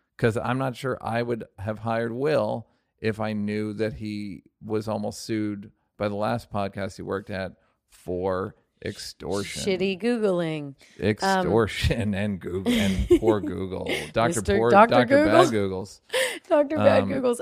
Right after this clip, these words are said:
Speaker 2: Um, I also think when it's, like, a mom and pop shop and it's, like, run and you know the owners and stuff,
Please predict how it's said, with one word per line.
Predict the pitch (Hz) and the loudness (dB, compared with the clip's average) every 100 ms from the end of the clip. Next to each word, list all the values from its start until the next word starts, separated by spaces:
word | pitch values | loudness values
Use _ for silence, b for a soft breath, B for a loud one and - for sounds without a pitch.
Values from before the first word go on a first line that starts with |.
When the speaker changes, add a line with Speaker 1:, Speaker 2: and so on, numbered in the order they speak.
| - | -2
Speaker 2:
Um, | 247 247 | -2 0
I | 240 262 | 2 2
also | 320 370 | 2 -2
think | 277 233 214 220 _ _ _ _ _ _ _ _ | -4 -4 -4 -8 _ _ _ _ _ _ _ _
when | 196 226 220 | 0 0 2
it's, | 208 - | -2 -2
like, | 202 190 | -4 -2
a | 185 | -2
mom | 180 170 | -2 -4
and | 170 156 | -6 -6
pop | 160 - | -8 -8
shop | 160 160 160 - | -8 -6 -8 -12
and | - - | -16 -16
it's, | - - | -16 -16
like, | - - _ | -14 -16 _
run | 170 220 208 196 | -8 -6 -4 -4
and | 180 | -6
you | 175 | -2
know | 180 | -2
the | 180 | -2
owners | 190 190 185 175 | -4 -6 -6 -8
and | 165 | -8
stuff, | 175 | -10